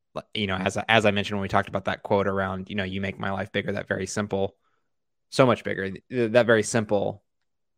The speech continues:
sort of idea that, that it sort of captures so much about at least Arthur's character's experience of love and how it's not so simple. Yeah, I just think it's beautiful. I just really think it's beautiful stuff.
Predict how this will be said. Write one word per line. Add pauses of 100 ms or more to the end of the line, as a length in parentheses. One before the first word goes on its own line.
(320)
sort
of
idea
that,
that (420)
it
sort
of
captures
so
much
about (1200)
at
least
Arthur's
character's
experience
of
love (460)
and
how
it's
not
so
simple.
Yeah,
I
just
think
it's
beautiful. (100)
I
just
really
think
it's
beautiful
stuff.